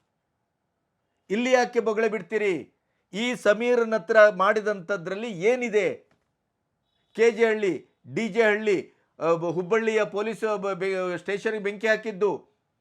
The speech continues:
ಉದಯಗಿರಿ, ಮೈಸೂರು, ಅದರಲ್ಲೂ ಬಿಡಿ. ಈಗ ಒಂದು ವಿಡಿಯೋ ತೋರಿಸ್ತೇನೆ ನೋಡಿ, ಮುಸ್ಲಿಂ ಸಮುದಾಯದ ಒಬ್ಬ ವಯೋ ವೃದ್ಧನ, ಮಧ್ಯವಯಸ್ಕ, ತನ್ನ ಹೆಂಡತಿಯನ್ನ ಅಮಾನುಷವಾಗಿ ಎಳ್ಕೊಬಂದು ಜೀವಂತ ಸಮಾಧಿ ಮಾಡ್ಲಿಕ್ಕೆ ಹೊರಟಿದ್ದಾನೆ. ಅದು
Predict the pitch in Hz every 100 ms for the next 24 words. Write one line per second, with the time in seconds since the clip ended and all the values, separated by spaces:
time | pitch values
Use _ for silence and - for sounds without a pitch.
0 | _ _ - 170 220 226 220 208 196 220
1 | 233 220 202 143 - _ _ _ _ _
2 | _ - 165 220 233 240 214 190 196 123
3 | - _ - 202 240 233 226 214 208 214
4 | 233 226 220 196 214 196 196 170 180 180
5 | 233 220 214 214 208 196 202 196 185 180
6 | 165 185 226 208 139 - _ 131 170 165
7 | 180 185 196 208 165 156 196 190 185 -
8 | 165 202 226 _ _ _ 175 202 196 190
9 | 220 240 226 214 202 196 175 220 240 240
10 | - 220 214 185 190 - 170 214 202 185
11 | 139 _ _ _ _ 120 123 214 247 247
12 | 240 214 233 - 196 220 220 214 208 214
13 | 214 202 196 185 190 226 185 190 151